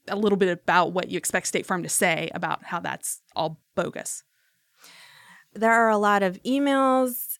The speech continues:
Speaker 2: and memos that are gonna be shown about communications between State Farm's people, State Farm C E O Ed Rust, the chair of the U S Chamber of Commerce, Tom Donahue,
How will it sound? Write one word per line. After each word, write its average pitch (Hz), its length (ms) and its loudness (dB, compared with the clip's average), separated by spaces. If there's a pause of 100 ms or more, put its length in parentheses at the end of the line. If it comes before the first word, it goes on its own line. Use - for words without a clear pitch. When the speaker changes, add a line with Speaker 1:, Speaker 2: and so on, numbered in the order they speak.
Speaker 2:
and 180 480 -2
memos 254 720 2
that 226 200 2
are 214 100 0
gonna 208 200 0
be 202 160 0
shown 190 460 -2
about 170 220 -2
communications 165 840 -6
between 151 720 -6 (760)
State 147 360 -10
Farm's 202 400 0
people, 190 300 -4
State 156 240 -8
Farm 156 180 -6
C 151 280 -8
E 147 40 -4
O 143 100 -6
Ed 151 220 -10
Rust, 208 560 -2 (100)
the 165 120 -10
chair 160 260 -6
of 160 140 -8
the 151 100 -8
U 151 100 -8
S 165 140 -14
Chamber - 280 -14
of - 120 -18
Commerce, 196 720 -4
Tom 147 240 -6
Donahue, 208 720 -2